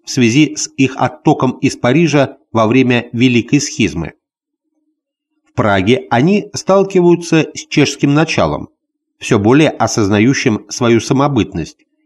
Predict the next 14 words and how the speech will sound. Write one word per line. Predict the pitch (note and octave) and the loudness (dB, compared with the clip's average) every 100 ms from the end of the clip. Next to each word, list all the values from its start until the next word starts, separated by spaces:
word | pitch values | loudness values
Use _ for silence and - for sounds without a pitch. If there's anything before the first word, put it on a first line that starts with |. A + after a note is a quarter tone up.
| - | 0
и | C3 A2+ | 2 2
свои | A2+ B2 A2 | -2 0 2
устремления. | G2+ - C3 C#3 A#2+ D#2 C#2+ - _ _ _ _ _ _ _ _ _ _ _ - | 2 2 0 2 0 -2 -6 -12 _ _ _ _ _ _ _ _ _ _ _ -8
К | |
оппозиции | D#3+ F#3 F#3 G3+ G#3+ - C3+ A#2+ | -4 0 2 2 -2 0 0 2
этнической | C#3+ - G#2 - C#3 - E3+ E3 - - | 0 0 0 0 -4 0 2 2 -4 2
прибавляется | D3 D3 F#3+ A3+ - C3 | 4 4 2 2 0 -2
оппозиция | - B2+ A#2+ E3+ E3+ D#3 | 0 0 2 0 0 -2
корпоративная. | D#3 D3 - C#3+ D3 - - - - _ _ _ _ _ _ _ _ _ _ | -2 -2 0 0 -2 -6 -6 -10 -12 _ _ _ _ _ _ _ _ _ _
Господство | A2+ A#2 - B2+ A#2+ | -2 0 0 0 2
немецкой | A2 A2 G#2+ - | 2 2 0 0
нации | G#2+ C#3+ D#3 G#2+ | 0 0 0 0
над | G2 F#2 | 0 -2
чешской | - G#2+ F#2 - D3+ D#3 | -2 -2 -2 0 0 0